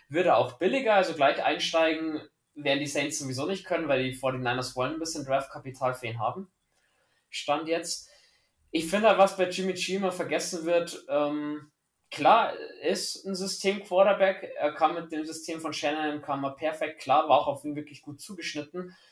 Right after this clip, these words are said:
Der Mann stand in den letzten drei Jahren zweimal im N F C Championship Game, einmal davon im Super Bowl und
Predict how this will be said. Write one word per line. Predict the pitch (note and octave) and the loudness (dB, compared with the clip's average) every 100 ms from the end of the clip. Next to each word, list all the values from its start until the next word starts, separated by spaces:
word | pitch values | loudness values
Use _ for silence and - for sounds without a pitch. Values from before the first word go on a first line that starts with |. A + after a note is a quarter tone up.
| _ _ _ | _ _ _
Der | C#3 C#3 | 2 4
Mann | C3+ E3 G3+ | 4 2 0
stand | - D#3 E3+ | 0 0 0
in | E3 | 0
den | D3 | 0
letzten | D3 - F3+ | -2 -4 -4
drei | C#3+ C#3 C3+ | 2 4 4
Jahren | B2 D3+ F#3 | 2 2 -2
zweimal | - - B2 E3 F#3 | -4 2 4 4 2
im | D#3+ | 0
N | C#3 D#3+ | -2 -4
F | D#3+ | -4
C | - | -8
Championship | E3+ G3 F3+ - - | -6 -6 -6 -10 -6
Game, | A2 B2 - - _ | -2 -2 -2 -10 _
einmal | - D#3+ F#3 | -2 0 0
davon | D#3 - C#3 | 0 -2 -6
im | C#3 | -6
Super | - D#3+ | -8 -6
Bowl | A#2 A2+ D3+ E3+ - | -2 -2 -2 -4 -10
und | C#3 C3+ | -12 -12